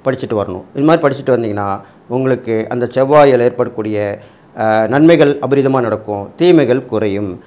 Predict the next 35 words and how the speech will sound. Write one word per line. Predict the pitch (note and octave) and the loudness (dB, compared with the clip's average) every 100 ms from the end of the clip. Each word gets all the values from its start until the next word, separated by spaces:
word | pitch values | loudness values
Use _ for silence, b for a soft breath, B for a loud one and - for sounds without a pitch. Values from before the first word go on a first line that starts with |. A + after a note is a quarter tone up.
| b | b
இது | - C#3 | -4 0
மாதிரி | C3+ C3+ | 0 -2
சொல்லிட்டு | A2+ G2 F#2+ | -6 -6 -6
வந்திருக்கேன். | F#2 F#2+ | -8 -6
இது | D3 | 0
இல்லாமல் | D#3+ D3 B2 A2+ A#2 A#2+ B B B | 2 4 4 2 -6 -8 B B B
சகோதர | - E3 G3+ G#3+ G3+ D3 | 2 4 8 6 6 4
வகை, | A2+ G#2 - - _ - | 2 -2 -10 -20 _ -4
செவ்வாயின்ற | D#3+ F3+ F#3 E3 | 2 4 4 4
போது | F3 | 2
சகோதரகாரன்னு | D3 C#3+ D#3+ D#3+ C3 B2 B2+ B2 | 0 2 2 4 2 2 0 -4
சொல்லப்படுகிறார். | G#2+ G#2 - F#2+ F#2 - b b b | -6 -6 -8 -6 -8 -10 b b b
அப்போ | B2+ C#3 | -4 0
சகோதர | D3 D#3 G#3+ G3 | 0 4 4 6
வகையிலே | C#3 A#2 G#2+ G#2 - | 4 4 0 -4 -4
அக்கா, | B2+ - C3 | -6 -2 0
அண்ணன், | A2+ G#2+ A2 A2 - | 0 0 -6 -8 -6
தம்பி, | C3 B2+ B2+ | -4 -2 -4
தங்கை | B2 A2+ G#2+ G#2 | -4 -4 -4 -4
இவங்களாம் | C#3+ D3 | -2 0
இருக்காங்க | C#3+ D#3 D3+ | 0 0 0
இல்லையா, | D#3+ C3+ F2+ B B B - | 0 0 -4 B B B 2
அவங்களோட | D#3 F3 F3 C#3 A#2+ A#2 A2+ | 6 6 6 6 4 2 0
உனக்-, | C#3 D#3 - | -2 -4 -4
இணக்கமாக | D3+ G3+ G3 F#3 E3+ E3+ | 0 0 2 4 4 2
போக | A2+ G2 | 0 -4
வேண்டும், | F#2+ F2 - - - | -6 -8 -16 -18 -6
ஒத்து | D#3 G#3+ F3 | -2 0 2
போக | B2 | 2
வேண்டும். | A2 F#2 F#2+ - b b - | 0 -4 -8 -12 b b -2
அவள் | C3+ C#3+ | 0 2
சொல்வதற்கு | D#3 E3+ F3+ D3 - A#2+ A#2+ - B B - | 2 6 6 4 -2 -2 -2 -6 B B -6
கொஞ்சம் | C3+ C3 C3 | -2 -2 0
சரி, | D#3 C#3+ | 2 2
சரி, | C#3 C3+ G#2+ | 0 0 -4